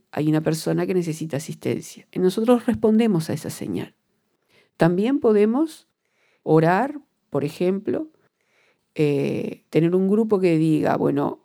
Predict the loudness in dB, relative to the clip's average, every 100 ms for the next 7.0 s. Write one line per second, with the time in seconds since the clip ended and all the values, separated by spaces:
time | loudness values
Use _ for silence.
0 | _ 2 4 4 2 0 0 2 2 0
1 | 0 0 0 2 2 2 2 2 2 0
2 | 0 0 2 4 4 2 0 -2 0 0
3 | -2 -2 -2 -2 -2 -4 -4 -6 -4 0
4 | 0 0 -2 0 0 0 0 0 2 0
5 | 0 -2 -2 -4 -4 -2 -2 -4 -2 -2
6 | -2 -6 -8 -8 -2 2 2 2 -2 -6